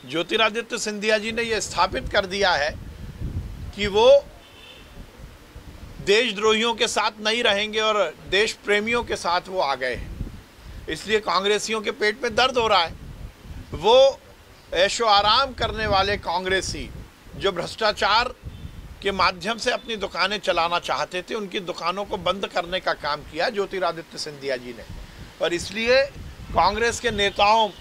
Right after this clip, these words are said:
के पेट में दर्द हो रहा है। पर कहावत है कि इस तरह किसी को कोसने से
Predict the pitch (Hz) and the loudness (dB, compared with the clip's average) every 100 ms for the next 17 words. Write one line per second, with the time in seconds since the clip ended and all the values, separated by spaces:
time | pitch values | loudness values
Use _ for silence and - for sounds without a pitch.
0 | - - - 170 185 185 180 180 156 180 | -20 -16 -4 -2 2 0 0 -2 2 2
1 | 202 220 226 214 220 - - - - - | 2 2 4 4 2 -14 -18 -16 -16 -18
2 | - 165 170 147 147 180 208 196 226 254 | -2 -2 2 4 4 4 2 4 4 2
3 | 196 - - - - - - - - - | -2 -14 -20 -20 -20 -20 -20 -20 -20 -20
4 | - - - - - - - - - - | -20 -20 -20 -20 -20 -20 -20 -20 -20 -20
5 | - - - - - - - - - - | -20 -20 -20 -20 -20 -20 -20 -20 -18 -16
6 | - - - - - - - 202 - 220 | -16 -18 -20 -20 -20 -18 -12 -10 -4 -4
7 | - 220 202 196 262 - - - - - | 2 4 6 4 2 -10 -20 -20 -20 -20
8 | - - - - - - - - - - | -20 -20 -18 -18 -18 -20 -18 -12 -10 -8
9 | - - - - - - 190 196 220 226 | -6 -6 -10 -16 -20 -8 -4 -2 0 -2
10 | - 208 208 - 240 220 196 170 | 0 2 2 2 0 0 0 -2